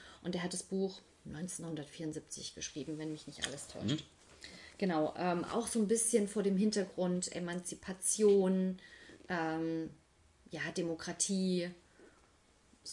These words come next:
Speaker 1: äh, und Genetik auf jeden Fall. Es spielt, ähm, auch eine Rolle, spielt in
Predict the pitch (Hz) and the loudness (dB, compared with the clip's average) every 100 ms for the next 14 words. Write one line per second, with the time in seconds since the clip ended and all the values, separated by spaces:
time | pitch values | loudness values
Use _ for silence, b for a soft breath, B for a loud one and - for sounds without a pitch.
0 | - 175 165 220 226 226 220 277 320 330 | -2 0 4 4 6 8 8 6 2 0
1 | - 202 233 233 208 202 - 214 196 - | -2 0 0 2 0 0 2 2 2 2
2 | 180 175 175 - - - - - - - | -2 -2 -4 -8 -14 -20 -20 -20 -20 -6
3 | - 247 - 254 233 233 247 233 226 214 | 0 0 2 2 4 4 6 4 2 2
4 | 202 190 - | 4 2 0